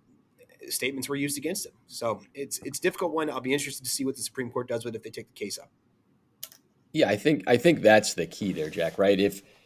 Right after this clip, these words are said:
Speaker 2: if the state was like, "Boy, this guy's a tough nut to crack, we better go get comedian Jeff Ross to get him to talk," uh, then I agree, you've got a Sixth Amendment problem. Uh, on the other hand, if that wasn't the intent at all, and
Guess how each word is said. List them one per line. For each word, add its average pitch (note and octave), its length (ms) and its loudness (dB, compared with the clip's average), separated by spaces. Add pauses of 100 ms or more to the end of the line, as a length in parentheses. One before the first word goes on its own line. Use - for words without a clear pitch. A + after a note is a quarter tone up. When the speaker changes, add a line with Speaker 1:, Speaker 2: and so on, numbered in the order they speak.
(140)
Speaker 2:
if B2 160 2
the B2 100 6
state C#3 300 10
was A#2+ 140 4
like, G#2+ 200 6
"Boy, A2 180 6
this G#2+ 140 2
guy's A2 220 8
a G2 80 2
tough G#2+ 320 2
nut G#2 180 0
to F#2 80 -2
crack, G#2+ 340 4
we A#2 100 2
better G#2+ 220 6
go G#2 200 6
get G2 340 0
comedian G#2 420 4
Jeff G2+ 300 2
Ross G2 380 4
to G2 120 -2
get G2+ 140 6
him F#2+ 100 4
to F2+ 60 2
talk," G2 500 4 (520)
uh, F#2+ 380 6 (680)
then A2+ 160 6
I G2+ 80 6
agree, G2 220 4
you've F2 120 -2
got F#2 140 4
a F#2+ 60 0
Sixth F#2+ 240 -2
Amendment F2+ 320 0
problem. F2 360 0 (640)
Uh, G#2+ 300 8
on A#2+ 140 4
the A#2+ 120 10
other C3+ 220 12
hand, G#2+ 440 6 (100)
if A2 440 6 (400)
that A#2+ 240 6
wasn't B2+ 360 8
the A#2 140 6
intent A2 440 4
at G2+ 140 6
all, G#2 460 10 (360)
and G#2 420 6